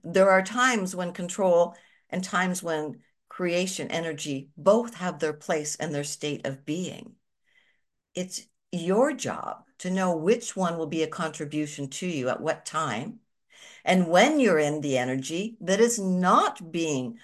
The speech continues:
a contribution or collaborative or generative for you.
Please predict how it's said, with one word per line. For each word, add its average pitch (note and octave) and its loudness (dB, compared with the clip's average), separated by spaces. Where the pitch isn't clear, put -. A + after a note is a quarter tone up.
a D3 -12
contribution C#3 -2
or C3+ 0
collaborative C3+ -4
or C3+ -2
generative C3 -4
for F#2+ -6
you. D#2+ -10